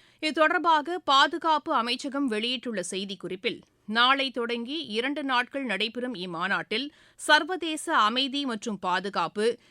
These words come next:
தீவிரவாதத்திற்கு எதிரான நடவடிக்கைகள் மற்றும் உறுப்பு நாடுகளுக்கிடையேயான ஒத்துழைப்பு குறித்து ஆலோசிக்கப்பட உள்ளதாக தெரிவிக்கப்பட்டுள்ளது.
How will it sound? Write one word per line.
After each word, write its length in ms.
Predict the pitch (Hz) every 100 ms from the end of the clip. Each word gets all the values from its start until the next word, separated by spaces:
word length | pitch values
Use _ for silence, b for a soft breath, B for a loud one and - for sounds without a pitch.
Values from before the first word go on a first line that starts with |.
| b -
தீவிரவாதத்திற்கு 920 | 349 359 359 320 254 240 233 233 214
எதிரான 380 | 208 233 214 190
நடவடிக்கைகள் 720 | 170 196 233 226 233 226 247
மற்றும் 380 | 208 180 247 285
உறுப்பு 400 | 233 285 330 349
நாடுகளுக்கிடையேயான 1160 | 262 208 220 233 220 208 202 220 233 202 190 160
ஒத்துழைப்பு 500 | 180 - 233 226 226
குறித்து 340 | 202 185 220 302
ஆலோசிக்கப்பட 720 | - 208 277 294 269 240 208
உள்ளதாக 520 | 185 165 165 165 170 165
தெரிவிக்கப்பட்டுள்ளது. 760 | 175 160 151 151 151 220 254